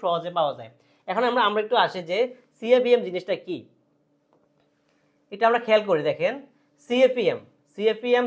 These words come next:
জিনিসটা হচ্ছে, একটু খেয়াল করেন এখানে যে সিএফিএম এর প-, আমাদের প্রথমে আসে, পূর্ণরূপে আসে যে ক্যাপিটাল অ্যাসেট প্রাইসিং মডেল।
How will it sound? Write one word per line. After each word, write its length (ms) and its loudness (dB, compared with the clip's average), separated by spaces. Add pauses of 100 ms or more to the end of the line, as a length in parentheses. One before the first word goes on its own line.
জিনিসটা 300 -6
হচ্ছে, 180 -8
একটু 140 -18
খেয়াল 180 -2
করেন 200 0
এখানে 200 -8 (1700)
যে 120 -8 (100)
সিএফিএম 760 0
এর 120 2
প-, 220 -6
আমাদের 260 -2
প্রথমে 260 -2
আসে, 180 -10
পূর্ণরূপে 500 -2
আসে 120 -6 (100)
যে 80 0 (500)
ক্যাপিটাল 560 4 (420)
অ্যাসেট 500 0 (340)
প্রাইসিং 500 2 (280)
মডেল। 300 0